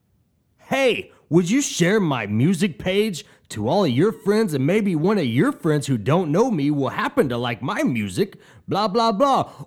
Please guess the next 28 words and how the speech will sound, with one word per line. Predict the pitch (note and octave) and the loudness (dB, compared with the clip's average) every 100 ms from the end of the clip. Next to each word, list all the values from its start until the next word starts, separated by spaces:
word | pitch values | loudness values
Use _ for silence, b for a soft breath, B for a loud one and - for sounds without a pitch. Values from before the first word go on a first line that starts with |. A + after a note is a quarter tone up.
| - | -8
Or | C#4 F4 B3 | 0 2 2
better | G3+ G#3 G3+ | 0 0 0
yet, | G#3 C#4+ G#3 - b b | 0 0 -2 -8 b b
how | A3 C#4 | 2 2
about | C4+ G#3+ - | 2 0 0
you | D#3+ | 0
get | G3 | 2
on | G3+ E3+ | 2 -2
a | |
fucking | A#2+ A3 G#3+ F#3 D3 | -4 -4 -2 0 2
marketing | C#3+ A#3+ C#4+ G#3 D3+ B2+ | 2 2 2 2 2 0
website | C#3 C3+ - D3+ F#3 | 0 -2 -4 -2 -2
and | F3+ D3 | -2 -4
actually | G3+ A3+ - F#3+ | -4 -4 0 0
do | D#3 F3+ | 2 2
a | |
little | E3+ F#3+ G3 | 2 0 0
bit | F3 G3 | 0 -2
of | |
promotion? | D#3+ G#3 A#3 C4 C4 - C#3+ G#2 B B | -2 -2 2 2 2 0 -4 -4 B B
If | C3 A3+ | -6 0
you | C4+ | 2
have | A#3 F#3 | 2 2
a | E3+ | 2
new | E3 | 2
song | C3 - A#3 B3+ | 0 0 0 0
coming | - D#3+ C3+ B2+ | 0 0 0 -2
out, | C3 F3 | -2 -4